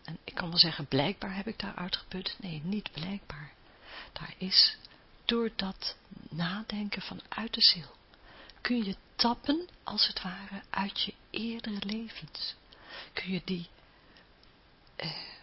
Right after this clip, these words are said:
kun je begrijpen waarom je was zoals je was. Dan hoef je niet terug in dat leven, maar kun je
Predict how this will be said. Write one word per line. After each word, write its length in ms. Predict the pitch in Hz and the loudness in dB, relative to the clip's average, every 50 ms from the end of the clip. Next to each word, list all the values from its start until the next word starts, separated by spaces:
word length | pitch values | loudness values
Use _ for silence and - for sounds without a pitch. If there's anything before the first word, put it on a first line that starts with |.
| - - - - - - - - - - - - - - - - - - - | -20 -20 -20 -20 -20 -20 -20 -20 -20 -20 -20 -20 -20 -20 -20 -20 -16 -6 -2
kun 160 | - 220 202 | 0 0 0
je 100 | - 190 - | 0 0 0
begrijpen 760 | - - - - - 202 202 220 247 262 - - 302 311 339 - - - - - - - - - - - - - - - - - - - - - - - - - - - - - - - - - - - - - - - - - - - | 2 4 4 4 4 2 2 2 0 -2 -4 -4 -6 -6 -6 -8 -20 -20 -20 -20 -20 -20 -20 -20 -20 -20 -20 -20 -20 -20 -20 -20 -20 -20 -20 -20 -20 -20 -20 -20 -20 -20 -20 -20 -20 -20 -20 -20 -20 -20 -20 -20 -20 -20 -20 -20 -20 -10
waarom 920 | - 170 190 175 175 180 - - - - - 240 269 320 339 359 349 - - - - - | -2 2 4 4 4 2 -2 -8 -6 -2 -2 0 0 -2 -4 -6 -8 -12 -18 -20 -12 -8
je 80 | 185 170 | -6 -2
was 400 | 185 208 220 226 - - - - | -2 0 6 8 10 8 8 8
zoals 360 | - - 202 190 196 - - | 6 4 4 4 2 2 0
je 60 | - 196 | 0 0
was. 340 | 196 190 185 - - - - - - - - - | -2 2 4 6 6 4 2 -4 -12 -10 -6 0
Dan 120 | 196 185 | 0 2
hoef 120 | 196 - | 4 4
je 80 | - 180 | 4 4
niet 180 | 160 147 - - | 4 4 6 6
terug 320 | - - 269 311 330 - | 8 8 8 2 2 2
in 80 | 208 180 | 0 0
dat 180 | 165 156 - | 0 -2 0
leven, 360 | - 156 160 180 - - 220 | 0 0 0 0 -2 -4 -6
maar 160 | 202 196 185 - | -6 -6 -6 -6
kun 200 | - - 226 208 | -6 -4 -4 -4
je 80 | 185 | -4